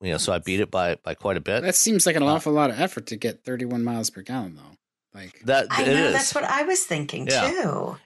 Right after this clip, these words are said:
Speaker 1: And, you know, the, the towing capability of it, of the C X five went from, um, fifteen hundred pounds to thirty-five hundred pounds. And,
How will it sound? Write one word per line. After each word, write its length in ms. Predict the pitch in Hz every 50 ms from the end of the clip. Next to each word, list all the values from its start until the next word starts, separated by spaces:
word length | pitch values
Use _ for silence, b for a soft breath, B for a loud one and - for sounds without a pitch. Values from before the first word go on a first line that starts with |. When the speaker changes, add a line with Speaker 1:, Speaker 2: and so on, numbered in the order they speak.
| _
Speaker 1:
And, 400 | - 117 120 117 113 113 107 90 -
you 80 | - 113
know, 140 | 107 98
the, 420 | 98 101 110 107 107 107 92 - - -
the 440 | 110 110 101 98 98 95 95 92 87 _ -
towing 300 | - 135 139 147 131 107
capability 720 | - 113 101 - 92 78 98 92 92 92 90 87 87 85
of 140 | 85 87 87
it, 140 | 90 - _ _ _ _ _ -
of 180 | - 101 92 82
the 80 | 85
C 200 | - - - 107
X 160 | 95 87 -
five 280 | - - 95 90 87 82
went 240 | 85 90 90 - -
from, 420 | - - 95 90 87 85 85 82 - _ _ _ _ _ _ _ -
um, 520 | - 90 87 85 80 78 - - - - _ _ _ _ _ _ _ _ _ _ - - - -
fifteen 340 | - 127 113 - 135 127 107
hundred 240 | 110 107 101 95 -
pounds 420 | - 104 98 95 95 92 90 -
to 260 | - - 101 92 87 85
thirty-five 520 | - - 110 104 98 - - 95 92 -
hundred 240 | - 82 73 71 -
pounds. 420 | - 71 60 53 50 - - - _ _ _ _ _ _ _ _ -
And, 400 | 110 110 110 110 107 104 95